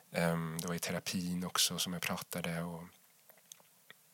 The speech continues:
ehm, då frågade jag honom, så här, "Men kan vi träffas och prata?" Och klargjorde också att jag är inte ute efter att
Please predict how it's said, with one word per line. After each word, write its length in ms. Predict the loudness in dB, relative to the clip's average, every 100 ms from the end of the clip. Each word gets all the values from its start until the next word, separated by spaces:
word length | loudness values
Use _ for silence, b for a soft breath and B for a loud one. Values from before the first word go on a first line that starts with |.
| -4 -2
ehm, 420 | -2 -2 -2 -4
då 80 | 0
frågade 360 | 0 2 4
jag 80 | 4
honom, 380 | 4 0 -4 -6
så 100 | -6
här, 40 |
"Men 120 | -4 -2
kan 160 | -2
vi 80 | -2
träffas 400 | -2 -2 -2 -2
och 60 | -2
prata?" 440 | -6 -6 -6 -6 -10 b b b b b b -20 -10
Och 200 | -6 0
klargjorde 360 | 2 4 2 0
också 200 | 0 -2
att 80 | -2
jag 100 | -2
är 40 |
inte 220 | -2 -4
ute 200 | -6 -4
efter 320 | -4 -4 -4
att 140 | -6